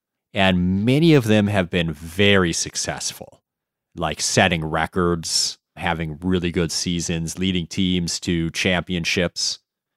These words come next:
But at least half of foreign-born players don't make it past their first year in Japan, partly because of the culture shock,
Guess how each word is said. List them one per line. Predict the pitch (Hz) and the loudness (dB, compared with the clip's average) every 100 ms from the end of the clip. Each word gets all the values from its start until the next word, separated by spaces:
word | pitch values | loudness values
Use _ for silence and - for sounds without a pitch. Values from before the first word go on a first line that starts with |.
| _ | _
But | 110 104 110 123 - _ _ _ _ _ - | -4 2 4 2 -2 _ _ _ _ _ 0
at | 107 101 | 0 2
least | 110 113 127 143 - | 2 4 4 2 -2
half | - 98 98 110 - | -2 2 4 2 0
of | 101 | -4
foreign-born | - 98 98 98 101 101 104 | 0 2 2 2 2 2 0
players | - 87 85 92 107 131 - - - _ _ _ 90 | -2 -2 2 4 4 2 -2 -8 -14 _ _ _ -4
don't | - 104 107 | 4 6 6
make | 101 101 98 | 4 2 4
it | 107 92 _ | 2 -2 _
past | - 95 92 90 - - | -2 4 4 4 -2 -4
their | 92 | -4
first | - - 98 90 - - | -4 -4 -2 0 -2 -8
year | 87 85 85 | -4 0 0
in | 80 | -2
Japan, | 73 - - 71 55 - _ _ _ _ _ _ _ | -4 -8 -10 -12 -14 -20 _ _ _ _ _ _ _
partly | 113 120 135 | 4 4 4
because | 127 120 123 107 | 2 4 2 2
of | 90 | -2
the | |
culture | 87 - 92 92 123 | -4 0 0 2 -2
shock, | - - 131 147 - - | 0 0 0 -2 -6 -16